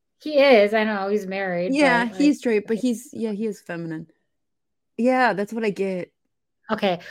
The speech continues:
Speaker 1: well, watch the show 'cause he's hot.
Speaker 2: Maybe, yeah, maybe, like, live action will change my mind, but I
Speaker 1: So
Speaker 2: see, like, Ron and Derek Huff mixed into his picture.
Speaker 1: So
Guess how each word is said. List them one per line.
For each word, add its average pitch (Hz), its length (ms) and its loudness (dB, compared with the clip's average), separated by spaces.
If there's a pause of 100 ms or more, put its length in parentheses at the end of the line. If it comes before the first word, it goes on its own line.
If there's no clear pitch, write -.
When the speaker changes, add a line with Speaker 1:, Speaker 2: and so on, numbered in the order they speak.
(100)
Speaker 1:
well, 262 100 10
watch 320 220 8
the 269 60 -4
show 208 180 -2
'cause 190 160 -10
he's 226 140 -10
hot. 160 240 -14 (920)
Speaker 2:
Maybe, 320 280 6
yeah, 240 200 6
maybe, 226 340 2
like, 220 320 2
live 190 360 0
action 175 420 -2
will 165 80 -4
change 175 300 -8
my 165 100 -6
mind, 160 380 -6
but 156 280 -4 (640)
I 220 200 6
Speaker 1:
So 196 160 0
Speaker 2:
see, 202 160 0
like, 185 260 -2
Ron 185 340 -2
and 180 140 -4
Derek 160 380 -2
Huff 170 340 -8
mixed - 640 -8 (280)
into 180 360 -6
his 170 220 -8
picture. 160 560 -10 (840)
Speaker 1:
So 226 460 0